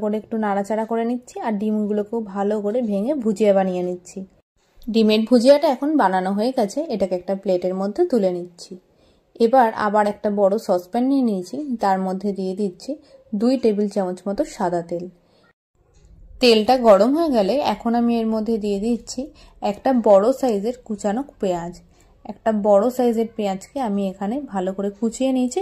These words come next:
সেটাকেই এর মধ্যে ব্যবহার করছি। ফ্রাইড রাইসে যখন বানাবেন তখন চেষ্টা করবেন পেঁয়াজ, গাজর, বিনস, ক্যাপসিকাম যাই দেবেন না কেন সেগুলোকে সমান আকারে কাটতে,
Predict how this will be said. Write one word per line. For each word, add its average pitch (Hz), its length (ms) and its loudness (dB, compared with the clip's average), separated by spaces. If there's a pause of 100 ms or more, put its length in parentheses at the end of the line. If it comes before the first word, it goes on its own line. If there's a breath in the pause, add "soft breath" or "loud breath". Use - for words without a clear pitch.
(100)
সেটাকেই 220 460 0
এর 196 140 0
মধ্যে 202 200 -2 (100)
ব্যবহার 180 320 2
করছি। 180 360 -12 (840 soft breath)
ফ্রাইড 254 320 6
রাইসে 339 280 4 (160)
যখন 226 200 0 (140)
বানাবেন 208 440 0 (140)
তখন 208 200 -4 (120)
চেষ্টা 202 300 -6
করবেন 208 340 -4 (220)
পেঁয়াজ, 196 440 0 (180)
গাজর, 190 420 0 (540 soft breath)
বিনস, 196 420 0 (120)
ক্যাপসিকাম 196 480 -2 (160)
যাই 196 160 2 (100)
দেবেন 196 320 0
না 196 140 -2
কেন 190 140 -8 (180)
সেগুলোকে 226 520 0 (180)
সমান 233 320 -2 (100)
আকারে 202 340 -4
কাটতে, 175 380 -8